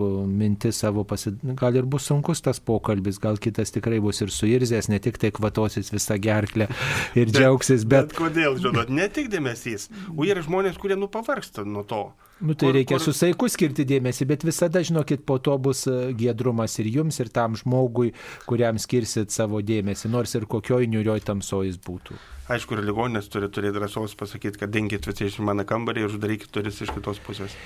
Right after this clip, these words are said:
Speaker 1: Taip, bet, e, tai nereiškia, kad kitą, kitą kartą po kiek laiko nereikia ateiti pas tą žmogų ir vėl parodyti
Speaker 2: Nu, tai
Speaker 1: dėmesį.
Speaker 2: reikia po trijų dienų
Speaker 1: <laughs>
Speaker 2: atnešt valgyt.
Speaker 1: Na, gerai. Taip, mums paskambino.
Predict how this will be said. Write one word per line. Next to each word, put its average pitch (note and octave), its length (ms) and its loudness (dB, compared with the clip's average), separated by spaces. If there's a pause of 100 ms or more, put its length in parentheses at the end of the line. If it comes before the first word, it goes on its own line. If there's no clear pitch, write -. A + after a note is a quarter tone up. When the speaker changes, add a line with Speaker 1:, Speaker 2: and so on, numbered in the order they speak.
(440)
Speaker 1:
Taip, B3 240 6
bet, C3+ 240 4
e, A#2+ 320 4 (160)
tai B2 160 4
nereiškia, A2 400 4
kad A#2 160 2
kitą, A2+ 300 4 (180)
kitą G#2+ 240 2
kartą G#2 340 2
po G#2 140 -2
kiek - 240 0
laiko G#2 260 4
nereikia G2+ 460 4
ateiti D#3+ 340 4
pas G2+ 220 0
tą G2+ 160 2
žmogų G#2 380 2
ir - 20 2
vėl D3+ 240 6 (240)
parodyti G#2 480 2
Speaker 2:
Nu, - 80 2
tai G#2 160 4
Speaker 1:
dėmesį. F#2 80 4
Speaker 2:
reikia G3+ 320 2
po A3 80 0
trijų D#3+ 400 4
dienų G#3+ 460 2 (120)
Speaker 1:
<laughs> - 240 2
Speaker 2:
atnešt - 460 -2
valgyt. G#3+ 580 0 (1300)
Speaker 1:
Na, C3 180 4 (600)
gerai. B2+ 500 4 (340)
Taip, A#2+ 200 4
mums D3 200 2
paskambino. B2 760 0